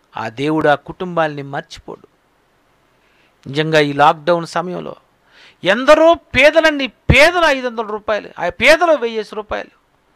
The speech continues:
పేదలండి పాపం, వాళ్ళ పరిస్థితి బాగులేకపోయినా సరే చాలామంది సహాయం అందించారండి. నిజంగా మీలాంటి వారికి ఈ పాఠం గొప్ప పాఠం అండి. ఇది గొప్ప సాక్ష్యం అండి. దేవుని పిల్లలను కాపాడండి,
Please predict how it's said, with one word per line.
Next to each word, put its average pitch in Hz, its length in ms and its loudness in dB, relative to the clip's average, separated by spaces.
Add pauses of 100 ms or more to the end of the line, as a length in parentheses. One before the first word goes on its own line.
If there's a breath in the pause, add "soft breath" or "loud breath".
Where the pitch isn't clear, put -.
(880)
పేదలండి 339 520 4
పాపం, 247 200 2
వాళ్ళ 233 240 4
పరిస్థితి 302 400 -2 (200)
బాగులేకపోయినా 330 760 4
సరే 302 260 2 (100)
చాలామంది 285 440 0
సహాయం 269 340 2
అందించారండి. 240 680 -2 (440)
నిజంగా 185 300 -2
మీలాంటి 180 460 0 (100)
వారికి 196 380 2 (680 soft breath)
ఈ 151 120 -10
పాఠం 185 460 2 (220)
గొప్ప - 320 -2
పాఠం 160 380 -4
అండి. - 240 -20 (680 loud breath)
ఇది 185 160 0
గొప్ప 208 340 2
సాక్ష్యం 285 500 0
అండి. 226 260 -8 (1200)
దేవుని 160 340 -4
పిల్లలను 185 380 0
కాపాడండి, 240 640 -2